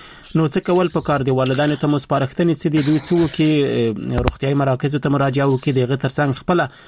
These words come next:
په غذا کې څه ډول، آه، بدلون راوستلی شي؟ حتی که بېوزله کورنۍ هم وي، کوم، آه، ارزانه خواړه دي چې دوی کولی سي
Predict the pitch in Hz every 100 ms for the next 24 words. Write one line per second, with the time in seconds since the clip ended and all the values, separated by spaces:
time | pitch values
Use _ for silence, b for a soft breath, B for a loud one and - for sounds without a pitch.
0 | B - 139 139 165 160 139 151 151 143
1 | 139 139 127 131 123 131 123 123 123 131
2 | 117 110 131 123 120 117 131 131 131 127
3 | 127 127 127 - 131 139 147 135 165 143
4 | 131 160 151 143 135 135 135 131 131 151
5 | 147 131 143 170 156 139 135 135 143 147
6 | 147 131 147